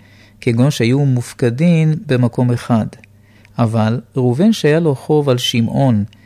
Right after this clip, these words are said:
ששמעון חייב לו כסף ולא כתבו שטר, ויקנה ללוי קרקע ועל גבה יחד איתה חוב שיש לו אצל שמעון, יראה לי שלא קנה החוב,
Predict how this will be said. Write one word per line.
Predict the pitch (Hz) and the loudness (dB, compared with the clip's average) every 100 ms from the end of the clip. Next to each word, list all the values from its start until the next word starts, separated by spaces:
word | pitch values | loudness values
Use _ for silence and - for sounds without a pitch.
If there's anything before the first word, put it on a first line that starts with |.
| - _ | -20 _
ששמעון | - 120 - 110 151 | -6 -4 -2 0 0
חייב | - 131 135 | 0 -2 -2
לו | 120 | -4
כסף | - 147 - 127 120 | -2 -4 -2 -4 -2
ולא | 117 135 | -4 -2
כתבו | 127 117 120 117 | -4 -4 -4 -4
שטר, | - - 117 113 127 175 196 - - _ 139 | -6 -2 0 2 0 -4 -8 -20 -20 _ -2
ויקנה | 123 113 - 151 185 | 0 0 0 0 2
ללוי | 175 139 135 151 | 2 0 0 -2
קרקע | - 160 160 - 123 113 | 0 0 0 0 0 0
ועל | 117 117 113 | 0 0 0
גבה | 117 113 143 156 120 | -2 -2 -2 0 0
יחד | 123 131 | -2 -2
איתה | 131 117 131 127 | -4 -2 -2 -2
חוב | - 160 139 120 | 0 0 0 -2
שיש | - 131 143 | -4 -4 0
לו | 127 | -2
אצל | 117 - 143 127 104 - | -2 -2 0 0 -4 -10
שמעון, | - 120 107 98 117 120 165 202 _ _ _ _ 131 | -8 0 0 2 2 2 0 -2 _ _ _ _ -2
יראה | 120 110 156 | 0 2 2
לי | 160 | 0
שלא | 151 143 131 170 | -2 -4 -2 -2
קנה | 160 127 117 | 0 2 2
החוב, | 110 - 117 101 - | 0 -2 -4 -4 -8